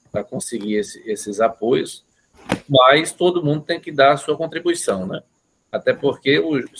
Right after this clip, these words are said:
o jogador indo atrás do, do seu patrocínio, ele, ele fica com um, um vínculo e com um apoio mais duradouro, né? Como vários exemplos que nós tivemos aí no,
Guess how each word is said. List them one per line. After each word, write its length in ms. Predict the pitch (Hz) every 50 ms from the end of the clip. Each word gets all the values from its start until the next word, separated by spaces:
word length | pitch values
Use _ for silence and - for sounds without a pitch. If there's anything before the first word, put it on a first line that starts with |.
| - - -
o 100 | 127 120
jogador 560 | 113 123 120 120 120 113 104 101 110 113 113
indo 200 | 113 120 113 117
atrás 420 | 110 - - 107 110 113 117 110 101
do, 340 | 107 104 101 101 98 95 - _
do 120 | 202 208 -
seu 200 | - - 104 101
patrocínio, 600 | - 104 101 107 117 117 117 - - 135 139 151
ele, 420 | 85 82 80 82 85 85 - - - _ _ _ - - - _ _ _ _ _ _ _ _ _ _ -
ele 580 | 107 104 104 107 107 104 104 101 101 95 - _ _ _ - - - _ _ - - _
fica 360 | _ 110 110 110 - 120 117 -
com 600 | - - 107 107 110 120 123 127 131 127 - - _ _ - - _ _ _ _ - 113 - - - -
um, 100 | 123 117
um 40 | 113
vínculo 640 | 104 95 104 113 120 135 139 - 151 156 165 165 156
e 140 | 139 123
com 160 | - _ 131 127
um 100 | 127 123
apoio 460 | 120 - - - 113 123 139 151 151
mais 280 | 151 151 139 - - _ _
duradouro, 580 | 120 131 151 165 160 143 120 110 104 101 101
né? 200 | 98 120 139 151 _ _ _ _ _ _ _ _ _ _ _ _ _ _ _
Como 240 | _ - 107 107 107
vários 360 | 101 113 117 127 135 135 120
exemplos 440 | 135 131 117 - 123 127 - - _
que 60 | _
nós 180 | 139 139 135 -
tivemos 480 | - 143 120 101 107 107 113 117 107 110
aí 200 | 104 104 104 110
no, 340 | 117 117 117 113 104 104